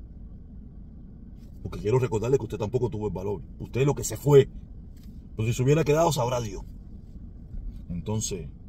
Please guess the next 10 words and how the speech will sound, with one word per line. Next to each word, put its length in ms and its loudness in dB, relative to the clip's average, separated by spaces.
tenemos 260 0
que 80 -4
ser 160 -2
inteligentes 560 -6
si 80 -8
queremos 340 -6
crear 300 -6
una 120 -10
buena 260 -10
nación. 260 -12